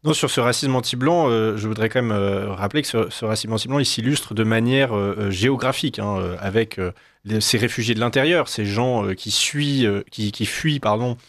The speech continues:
euh, des, des quartiers où ils sont constamment victimes de l'insécurité. C'est, c'est, je veux dire, ça se matérialise de manière très concrète par un flux ininterrompu depuis quarante ans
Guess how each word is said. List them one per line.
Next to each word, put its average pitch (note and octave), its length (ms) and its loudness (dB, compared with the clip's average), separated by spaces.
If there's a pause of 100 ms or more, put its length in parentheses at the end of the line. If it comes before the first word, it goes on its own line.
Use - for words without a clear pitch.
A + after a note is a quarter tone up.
(300)
euh, F#2 380 0
des, F#2+ 220 0
des F#2+ 100 -2
quartiers D3 520 0
où A#2+ 100 0
ils G#2+ 80 -4
sont A#2+ 200 -2
constamment C#3 680 0
victimes A#2 560 -4
de G#2+ 80 2
l'insécurité. G#2 840 0 (300)
C'est, B2 200 0
c'est, A2 400 0
je C3 100 -10
veux B2+ 80 2
dire, C#3+ 120 2
ça D#3 100 0
se - 80 -2
matérialise C#3+ 560 2
de B2+ 80 2
manière A2 320 0
très - 300 -2 (320)
concrète G3 540 0 (320)
par D#3 400 2
un G#2 140 -2
flux A3 500 0 (340)
ininterrompu E3 840 2
depuis A#2+ 280 0
quarante B2+ 480 0
ans G#3+ 220 2